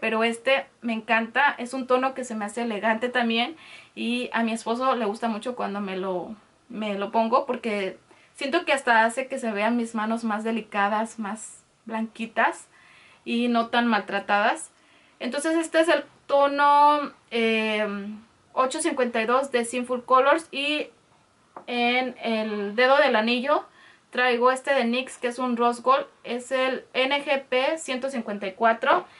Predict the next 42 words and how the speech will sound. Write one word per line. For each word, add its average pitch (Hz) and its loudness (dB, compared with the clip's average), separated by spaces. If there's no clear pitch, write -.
y 262 -8
me 269 0
puse 302 0
este 320 0
top 294 0
coat 330 0
de 233 -2
Sinful 277 -6
Shine 285 -2
que 247 -4
es, - -8
eh, 233 -4
para 214 0
que 202 -4
se 247 -2
vean 247 4
así 269 -4
muy 254 -2
brillosas 247 -2
tus - -16
uñas, 277 -2
como 226 -4
tipo 254 -6
gel. 262 2
Y 285 0
bueno, 294 4
como 262 0
número 330 4
nueve, 285 2
este, 233 -2
ya 269 2
sabemos 330 2
que 262 -2
con 240 2
el 226 2
clima 269 2
frío, 262 2
pues 226 0
nuestra 220 0
piel 233 2
se 262 0
reseca. 247 0